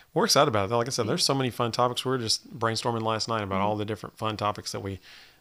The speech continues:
Speaker 1: that are on the horizon, and we're, we're really excited to get into it.
Speaker 2: Yeah, we are.
Speaker 1: So be, uh, please be sure to subscribe to this podcast. It's, uh, already available. Uh, we haven't even released the, the first full episode yet. It's already available on,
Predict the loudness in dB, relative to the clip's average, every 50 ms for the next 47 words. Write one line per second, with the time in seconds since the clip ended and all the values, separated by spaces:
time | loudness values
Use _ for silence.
0 | _ _ -6 -4 -2 0 0 0 0 -2 0 0 0 2 2 0 -2 -2 -4 -6
1 | -6 -4 -4 -4 -2 -2 0 0 2 0 0 -2 -2 -2 -4 -4 -6 -6 -8 -8
2 | -8 -6 -6 -6 -8 -8 -8 -10 -12 -16 _ -16 -14 -14 -12 -12 -12 -12 -12 -12
3 | -12 -14 -16 -20 _ _ -20 _ -20 -20 -20 -20 -20 -20 -20 _ -2 0 0 0
4 | 2 2 4 4 6 6 6 6 4 0 -2 -2 0 0 0 2 0 0 0 2
5 | 2 2 2 2 2 0 -2 -2 -2 -2 -2 0 0 -2 0 2 2 2 2 0
6 | -2 -2 -2 2 4 4 4 2 2 0 0 0 0 -2 -6 -6 -6 -6 -8 -8
7 | -12 -20 -20 -20 -20 _ _ -8 -6 -4 0 4 4 6 6 6 4 2 0 0
8 | 0 2 2 2 2 0 0 -2 -2 -4 -8 _ -6 -4 -2 0 2 2 4 4
9 | 4 4 4 4 2 2 -2 -6 -8 -10 -10 -8 -8 2 4 4 4 4 4 4
10 | 4 4 4 4 2 0 2 2 2 0 0 0 0 2 2 4 4 2 0 0
11 | 2 2 2 2 2 0 0 2 0 0 -2 -6